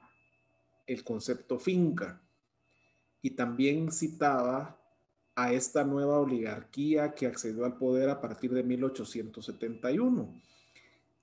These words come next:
La oligarquía anterior a ese tiempo estaba formado por los grupos que detentaron el poder durante toda la colonia.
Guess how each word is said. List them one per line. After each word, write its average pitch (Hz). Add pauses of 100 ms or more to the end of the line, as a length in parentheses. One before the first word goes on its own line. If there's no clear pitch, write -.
(320)
La 143
oligarquía 143
anterior 143
a 180
ese 165
tiempo 139
estaba 131
formado 131
por 180
los 123
grupos 139
que 127
detentaron 123
el 156
poder 127
durante 147
toda 113
la 117
colonia. 151